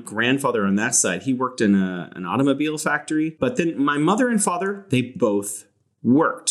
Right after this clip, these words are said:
So my father worked as the general contractor of the company. My mother worked for the, they both worked together as a team. My mother worked as, like, doing the accounting and stuff. So she was at home, but she was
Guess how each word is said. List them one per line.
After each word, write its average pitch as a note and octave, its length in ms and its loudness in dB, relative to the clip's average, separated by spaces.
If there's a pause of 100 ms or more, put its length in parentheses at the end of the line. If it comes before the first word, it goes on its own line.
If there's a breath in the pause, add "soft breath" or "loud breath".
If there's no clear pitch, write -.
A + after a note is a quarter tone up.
(120)
So - 220 2
my A#2+ 160 2
father F#3 460 0
worked C3 680 -4
as A2 320 0
the F#2+ 220 -2
general A#2+ 320 2
contractor G#2+ 1000 -2
of A2 180 -2
the G#2+ 100 -4
company. A2 420 0
My C3 160 0
mother C3 480 2
worked A#2 240 -4
for A2+ 80 0
the, G2 200 0
they A2 120 0
both B2+ 320 -2
worked A#2+ 180 -4
together B2 340 0
as F#2+ 140 0
a F#2+ 100 -10
team. B2+ 400 2 (320 loud breath)
My C#3 140 2
mother D3 300 2
worked B2+ 260 0
as, A2+ 160 -2
like, G2+ 200 0
doing A2+ 220 2
the G2+ 120 4
accounting C3 580 0
and G2 100 4
stuff. - 600 -4
So - 120 0
she C4 160 4
was A#3 140 2
at C#3 60 0
home, C#3 320 2
but B2 100 0
she G#3+ 140 2
was D#3+ 120 0